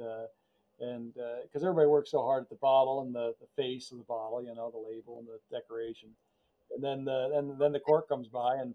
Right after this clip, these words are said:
and, uh, everybody says, "Oh my God, I gotta have a cork," so, or a stopper or a threaded closure. And, um, and it's a, it's, it's something that,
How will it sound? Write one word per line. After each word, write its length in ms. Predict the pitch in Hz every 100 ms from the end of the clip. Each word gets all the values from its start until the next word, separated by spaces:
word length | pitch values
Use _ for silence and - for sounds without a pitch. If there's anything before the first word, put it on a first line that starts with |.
| - _ _ _ _ _
and, 320 | 127 123 123 123
uh, 200 | 123 127
everybody 260 | 135 135 131
says, 140 | 127 131
"Oh 160 | 180
my 120 | 117 110 -
God, 180 | 139 147
I 40 |
gotta 200 | 139 139
have 140 | 139
a 40 | 131
cork," 360 | - 147 123 -
so, 180 | - -
or 300 | 113 113 113
a 40 | 117
stopper 640 | - 143 131 - 120 117
or 160 | 117 117
a 100 | 117 - _
threaded 280 | 147 131 113 -
closure. 480 | 120 117 113 - - _ _ _ _ -
And, 380 | 131 127 127 127
um, 320 | 123 120 120 _ _ _ _ -
and 300 | 131 139 131
it's 400 | 135 170 170 -
a, 280 | 160 147 147 _ _
it's, 240 | 165 - 196
it's 240 | 175 -
something 320 | 190 202 190
that, 180 | 160 147